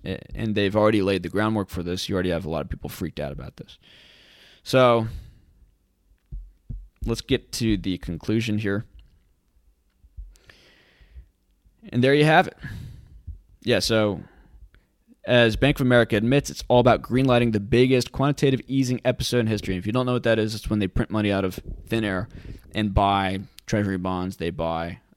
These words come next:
uh, other securities and mortgage-backed securities and things like this, right?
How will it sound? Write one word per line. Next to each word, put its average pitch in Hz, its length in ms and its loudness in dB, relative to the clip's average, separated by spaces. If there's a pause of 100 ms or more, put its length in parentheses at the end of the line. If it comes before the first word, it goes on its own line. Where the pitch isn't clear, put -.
uh, 82 380 -8 (760)
other 98 240 0
securities 92 800 -6
and 90 80 -8
mortgage-backed 85 560 -10
securities 76 300 -14
and - 100 -20
things - 180 -14
like - 100 -14
this, - 200 -18
right? - 140 -16